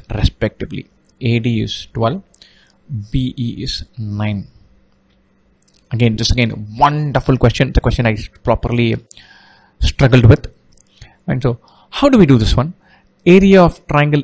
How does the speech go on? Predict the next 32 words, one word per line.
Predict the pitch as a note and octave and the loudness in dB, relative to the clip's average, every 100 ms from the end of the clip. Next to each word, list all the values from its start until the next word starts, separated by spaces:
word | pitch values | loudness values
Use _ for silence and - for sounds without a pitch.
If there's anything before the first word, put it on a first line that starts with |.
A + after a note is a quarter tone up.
| - | 2
A | D3+ | 4
B | C#3 C3+ C3+ | 6 4 4
C | - C3 | 2 2
we | A#2 | 0
need | A2 | -2
to | - | -6
find. | - - _ - | -10 -12 _ -12
And | B2+ | -12
so, | - - | -8 -4
think | G3 | 0
about | D3 G#2+ | 0 2
this. | B2+ | 0
If | D3+ C#3+ | 0 -2
we | C3 | 2
find | F3 E3+ - | 2 0 -2
area | D#3 D#3 D#3 | 0 0 0
of | C#3 - | -2 -6
triangle | C#3 C3 C3 C3+ _ _ _ _ _ _ _ _ - | -8 -8 -10 -12 _ _ _ _ _ _ _ _ -4
A | C#3+ D3 D3 - _ _ _ _ _ - A2 | -2 -2 -4 -10 _ _ _ _ _ -10 -2
B | C#3 B2 | -2 -2
D, | A2 C3+ A#2+ D3 - _ - | 0 0 0 -4 -16 _ -10
that | C#3+ C#3+ | -6 -4
into | C#3+ A#2+ | -4 -4
two | A#2 | -6
will | B2 A2+ | -4 -6
give | G#2+ G#2+ | -6 -8
us | G#2 | -10
this. | - - - _ _ _ _ _ - | -12 -16 -18 _ _ _ _ _ -6
Becomes | A2+ A#2 | 0 2
an | A2+ | 4
easy | A2+ - | 4 2
question. | - G2 - | 0 -2 -4